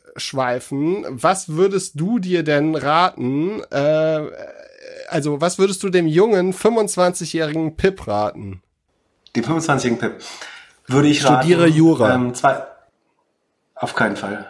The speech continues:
Speaker 2: Nee, das könnte ich nicht, glaub ich. Äh, ich, ich hab ja Recht gemacht im Rahmen des B W L-Studiums. Also ich hab ja so ein richtiges B W L-Studium, nicht so, nicht so eins wie du. Ähm, und da musste man auch Recht machen.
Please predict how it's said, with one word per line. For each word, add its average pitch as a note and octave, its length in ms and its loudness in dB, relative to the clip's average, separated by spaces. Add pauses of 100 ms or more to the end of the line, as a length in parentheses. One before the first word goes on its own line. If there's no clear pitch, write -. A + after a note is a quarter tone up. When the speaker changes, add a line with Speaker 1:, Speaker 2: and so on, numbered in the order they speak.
(160)
Speaker 2:
Nee, F#2+ 100 -4
das F#2 120 -6
könnte F#2+ 220 -8
ich - 80 -12
nicht, - 340 -14
glaub F2+ 240 -12
ich. - 220 -18 (180)
Äh, A2 180 -8
ich, - 300 -8
ich A2 320 -10
hab C3 180 0
ja B2 100 4
Recht B2 260 0
gemacht - 320 0
im G#2 240 -2
Rahmen G#2 240 2
des G2+ 120 -6
B G#2 120 -4
W G2+ 80 0
L-Studiums. G#2 520 -2
Also G#2 120 -2
ich A#2 60 0
hab G#2 60 -2
ja G#2 80 2
so G2+ 100 0
ein G#2 40 -4
richtiges G2+ 340 -6
B F#2+ 120 -2
W G2+ 60 2
L-Studium, G#2+ 440 -2
nicht G#2 160 -4
so, G2 220 -6
nicht G#2+ 180 -6
so A#2+ 80 0
eins G#2 220 -2
wie G#2 80 -2
du. A2+ 180 -4 (420)
Ähm, A2 640 2
und G#2+ 220 -2
da A2 40 4
musste A#2+ 240 0
man A2 120 4
auch G2+ 100 0
Recht A2+ 220 -4
machen. A#2 320 -8